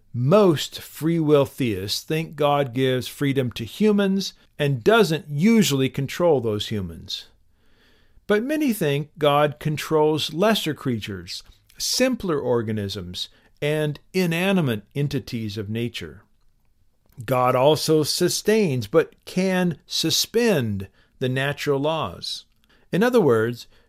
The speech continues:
God can or does control the non-human world and interrupt the laws of nature. Believing that God controls simpler beings and the natural laws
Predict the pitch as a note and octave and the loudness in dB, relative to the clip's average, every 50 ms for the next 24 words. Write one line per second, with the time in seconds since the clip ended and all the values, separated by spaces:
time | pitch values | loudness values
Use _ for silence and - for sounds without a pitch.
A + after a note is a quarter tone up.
0 | _ _ - - F3 E3+ E3+ E3 D#3+ D#3+ D#3 - - - - G3 A3+ A3 G#3+ G#3+ | _ _ -2 2 4 6 6 6 4 2 -2 -6 -12 -4 -2 0 2 2 2 2
1 | G#3+ G#3+ A3 A3+ - - D3+ C#3 C3 C3+ A#2+ A#2 - G#3+ A#3+ A#3 A3+ A3 G#3+ F3+ | 2 0 0 -2 -2 -2 0 2 2 0 0 2 4 6 6 8 6 6 6 4
2 | - - D#3+ D3+ C#3+ - - - C#3 B2+ B2 B2 B2 B2 A#2+ C3 C3 C#3 C#3+ D#3+ | 2 -2 -2 -4 -4 -4 -4 -2 0 2 2 2 2 0 0 -2 -2 -2 -2 -2
3 | F3 G3 G#3 G#3 G#3+ G3 E3 D#3 C#3+ C#3 B2 A#2 A2+ A2+ G2+ G2+ G#2+ G2 G2 G2 | 0 2 2 4 4 2 2 2 0 -2 -2 -4 -4 -6 -6 -6 -4 -4 -4 -4
4 | G2 G2 G2+ - - _ _ _ _ - C3 A#2+ A#2 - D3 D3+ D#3+ - F3 D#3 | -4 -6 -10 -12 -18 _ _ _ _ -6 -4 -4 -4 -2 -2 -4 -2 -2 -2 0
5 | C#3+ A#2 G#2 G#2 - - - A#2 G#2+ G#2 G2+ G2 G2+ G2+ G#2 - A#2 G#2 G#2 A2+ | 2 0 0 -2 -6 -12 -12 -10 -6 -6 -4 -4 -4 -4 -6 -8 -8 -8 -6 -6
6 | A2+ A#2 A2+ - - D#2 D2 C#2+ - _ _ _ _ _ _ _ _ _ _ _ | -6 -6 -6 -8 -12 -16 -16 -18 -20 _ _ _ _ _ _ _ _ _ _ _
7 | _ _ _ _ _ - F#3 A#3 C#4+ D4 C#4 C#4+ B3 A3 G3 F3 D3 C3 D#3+ D#3 | _ _ _ _ _ 2 4 4 6 4 4 4 4 4 4 2 4 4 6 6
8 | D#3 D#3 D#3+ - - - D3 D3 - - - D#3+ D3+ C#3+ C#3 B2+ - - - A3 | 8 6 6 4 0 -2 -4 -4 -2 0 4 4 6 6 4 2 0 0 2 2
9 | A#3 A3 - F3+ D#3 C#3 A#2 G#2 A2+ G#2 G2 F#2+ F#2 G2 A2 - C3 B2+ B2+ B2+ | 2 2 0 -2 -2 -2 -2 -2 -2 -4 -4 -4 -6 -8 -6 -4 -4 -4 -2 -2
10 | C3 D3+ D#3+ E3 D#3+ - - C#3 B2 A#2 B2+ D#3+ G3 G3+ E3+ B2 G#2+ F#2+ F#2 G2+ | 0 0 2 0 0 0 -2 -2 -2 -2 0 0 2 2 2 2 0 -2 -4 -8
11 | A#2 A#2 - - | -8 -8 -10 -10